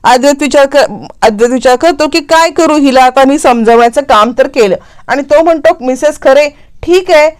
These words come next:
जर का तुमची मुलगी ऐकत नाहीये "तर मी या सगळ्यामध्ये थांबून काय करू, येतो मी मिसेस खरे,"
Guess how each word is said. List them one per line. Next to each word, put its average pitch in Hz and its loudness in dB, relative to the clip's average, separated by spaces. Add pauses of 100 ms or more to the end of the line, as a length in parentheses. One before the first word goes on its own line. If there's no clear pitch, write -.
(220)
जर 247 2
का 247 0
तुमची 233 -8
मुलगी 262 -6
ऐकत 233 -2
नाहीये 277 0 (320)
"तर 359 0
मी 349 -4
या 339 2
सगळ्यामध्ये 320 0
थांबून 294 -2
काय 302 2
करू, 262 0 (240)
येतो 311 0
मी 415 0
मिसेस 294 0
खरे," 202 0